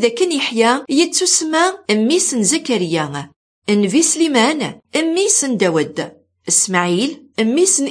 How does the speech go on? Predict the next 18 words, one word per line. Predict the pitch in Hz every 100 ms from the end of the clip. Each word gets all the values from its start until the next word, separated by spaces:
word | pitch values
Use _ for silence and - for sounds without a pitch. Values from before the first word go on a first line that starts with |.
| -
Ibrahim. | 320 277 208 165 147 139 - _ _ _
Yal | 226 330 349
yiwen | 339 285 277 359 -
yerfed | - 226 233 - 349
aɣara | 359 330 311 208 254 320 - 202
neɣ | 208 190
nnekwa | 196 339 - 220 214 277 -
n | 220 254
twacult | 330 330 381 392 392
n | 254
baba-s. | 185 156 151 143 - - - _ _
Neɣ | 240 359 359
ad | 370
tafeḍ | 302 302 349 523 - -
rennun | 233 226 294 370
isem | 302 - 370 349
n | 262
baba-s | 220 208 220 302